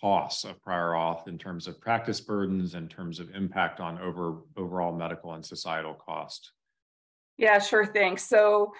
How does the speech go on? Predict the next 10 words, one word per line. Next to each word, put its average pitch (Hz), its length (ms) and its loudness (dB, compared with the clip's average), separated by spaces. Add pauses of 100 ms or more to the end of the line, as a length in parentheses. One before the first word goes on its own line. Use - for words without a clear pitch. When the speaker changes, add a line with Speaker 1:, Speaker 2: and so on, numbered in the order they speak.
(320)
Speaker 2:
obviously 214 560 4
we 185 140 -4
have 175 400 2 (100)
the, 156 380 6 (100)
the 160 60 -6
patient 165 480 -8
harms 156 320 6
that 147 260 6
you 160 140 -6
so 151 420 6